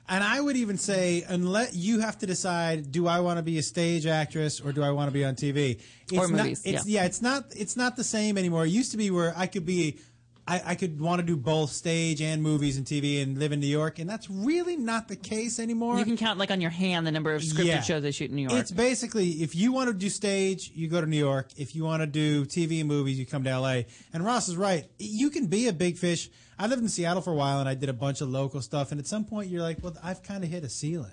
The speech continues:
Speaker 2: Yeah.
Speaker 1: And, uh, there's really, it's not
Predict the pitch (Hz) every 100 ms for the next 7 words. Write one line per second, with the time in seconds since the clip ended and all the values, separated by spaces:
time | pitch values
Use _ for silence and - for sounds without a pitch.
0 | - 240 285 208 - _ - - _ 170
1 | 180 180 190 185 202 208 247 240 220 180
2 | - - - 185 233 233 226